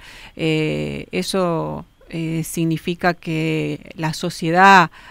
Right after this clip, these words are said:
ha ya, no sé, es como que se ha, ha quebrado, ha perdido todo, todo valor, ¿no? moral, eh, y ético de, de todo tipo. Me,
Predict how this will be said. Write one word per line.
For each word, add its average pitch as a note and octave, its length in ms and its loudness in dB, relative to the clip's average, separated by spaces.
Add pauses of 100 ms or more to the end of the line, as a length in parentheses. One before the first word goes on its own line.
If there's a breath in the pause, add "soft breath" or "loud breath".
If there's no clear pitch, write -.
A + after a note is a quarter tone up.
ha E3 600 4 (440)
ya, E3 300 2 (680)
no E3+ 140 -6
sé, E3 400 -2
es F#3 80 -12
como E3+ 180 -2
que D#3+ 120 -4
se - 140 2
ha, F3+ 120 6 (240 loud breath)
ha F3+ 160 6
quebrado, F#3+ 500 6
ha G#3 80 10
perdido G3 580 6 (280 soft breath)
todo, G3 720 6 (140)
todo G3+ 260 6
valor, G3 540 6
¿no? G3+ 240 2
moral, G3+ 640 8 (320 soft breath)
eh, D#3 680 -4
y E3+ 240 2
ético G3 640 4
de, E3+ 220 2
de D#3+ 140 0
todo G3 240 2
tipo. F#3 500 -2
Me, D3+ 300 -2